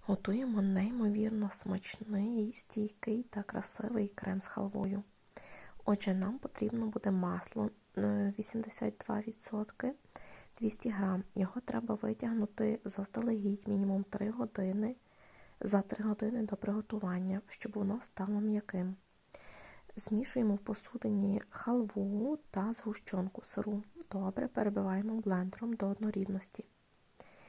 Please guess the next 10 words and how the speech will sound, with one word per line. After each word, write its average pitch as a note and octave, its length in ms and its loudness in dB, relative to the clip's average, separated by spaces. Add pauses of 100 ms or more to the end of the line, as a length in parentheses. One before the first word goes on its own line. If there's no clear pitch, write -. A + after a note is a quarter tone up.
(280)
Відкладаємо G3+ 840 2
та G#3 260 -2
збиваємо G3 600 0
м'яке F#3+ 460 2
масло F#3+ 640 -2 (500)
до G3 240 -2
побіління. G3 840 0 (2750)
Далі G3+ 580 0
порційно G#3 600 -2
додаємо, G3+ 1160 0